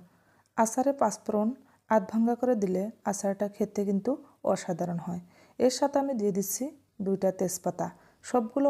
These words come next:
মশলা আমি একসঙ্গে ভেজে নিব। সাথে দিয়ে দিচ্ছি এক চামচ পরিমাণের গোটা জিরা। গোটা জিরা, পাঁচফোড়ন এগুলো আমি সব কিছু একসাথে ভাজবো। সাথে আমি দিয়ে দিচ্ছি এক কাপ পরিমাণের সাদা সর্ষে।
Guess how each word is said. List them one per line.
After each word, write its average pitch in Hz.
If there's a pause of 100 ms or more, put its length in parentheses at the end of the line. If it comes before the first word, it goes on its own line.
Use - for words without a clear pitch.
(120)
মশলা 196
আমি 196
একসঙ্গে 196 (340)
ভেজে 190
নিব। 170 (440)
সাথে 240
দিয়ে 214
দিচ্ছি 208 (240)
এক 190
চামচ 190 (100)
পরিমাণের 196 (360)
গোটা 180
জিরা। - (640)
গোটা 214
জিরা, 269 (240)
পাঁচফোড়ন 220 (460)
এগুলো 208
আমি 214 (120)
সব 277 (100)
কিছু 285 (200)
একসাথে 196 (460)
ভাজবো। 175 (360)
সাথে 233 (100)
আমি 294
দিয়ে 202
দিচ্ছি 202 (440)
এক 220
কাপ 269
পরিমাণের 190 (320)
সাদা 190
সর্ষে। -